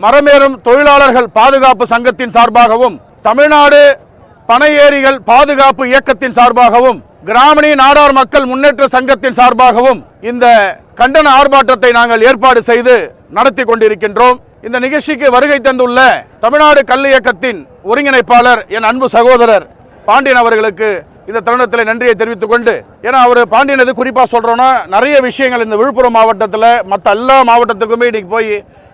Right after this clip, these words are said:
சிறப்பான முறையில இந்த, ஆ, மரம் ஏறிகளுக்காக பாடுபட்டு கொண்டிருக்கின்றார். எங்களுக்கு ஒன்றே ஒன்றுதான், ஏன், நாங்க அரசை எதிர்க்கவில்லை, காவல்துறையை எதிர்க்கவில்லை, எந்த தேவையில்லாத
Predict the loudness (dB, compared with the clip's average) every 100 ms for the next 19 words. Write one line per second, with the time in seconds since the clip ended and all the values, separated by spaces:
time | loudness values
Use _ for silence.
0 | _ -2 -2 0 0 0 0 2 2 2
1 | -2 -2 -2 -2 -4 -8 _ _ _ _
2 | -14 -6 -2 0 0 2 2 0 0 -4
3 | -2 0 2 0 -2 -10 _ _ -20 _
4 | _ -4 -2 0 -2 -4 -6 -8 -10 -12
5 | -8 -10 -10 _ -10 -4 -2 0 -2 0
6 | 2 4 2 0 2 0 0 _ _ -8
7 | -2 0 2 2 2 2 2 2 0 -2
8 | -2 0 -2 -2 -8 -20 -4 0 2 4
9 | 2 0 0 2 2 0 -2 -2 -4 -2
10 | 0 0 -2 -10 _ _ _ _ -6 -4
11 | 0 -2 0 2 4 4 4 2 2